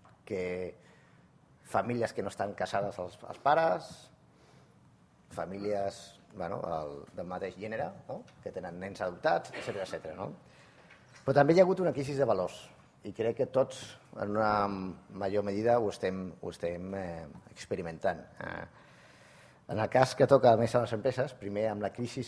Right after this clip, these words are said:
econòmica hi ha hagut un, un, un factor molt important, que és tot el tema, degut a crisi econòmica, el, l'impacte que té sobre el preu o la relació qualitat-preu que oferim als,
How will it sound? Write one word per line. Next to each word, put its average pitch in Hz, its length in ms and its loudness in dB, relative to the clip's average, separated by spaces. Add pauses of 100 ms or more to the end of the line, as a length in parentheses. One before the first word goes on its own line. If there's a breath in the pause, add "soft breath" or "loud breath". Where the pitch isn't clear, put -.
econòmica 113 500 -2
hi 113 80 2
ha 98 80 -2
hagut 101 240 -6
un, 95 160 -8 (180)
un, 87 160 -8 (880 loud breath)
un 101 80 -10
factor 110 400 0
molt 107 180 0
important, 117 580 -2
que 107 120 -4
és 95 100 -10
tot 101 220 -4
el 95 80 -8
tema, 98 240 -2 (640)
degut 90 240 -8
a 95 80 -2
crisi 90 120 -8
econòmica, 95 500 -4 (380)
el, 80 240 -8
l'impacte 92 400 -4
que 87 80 -10
té 98 160 -6
sobre 85 280 -6 (1200 loud breath)
el - 100 -10
preu 120 300 2 (100)
o 110 180 0
la 110 140 2
relació 92 400 -4
qualitat-preu 107 560 0
que 110 80 -6
oferim 98 340 -6
als, 90 340 -4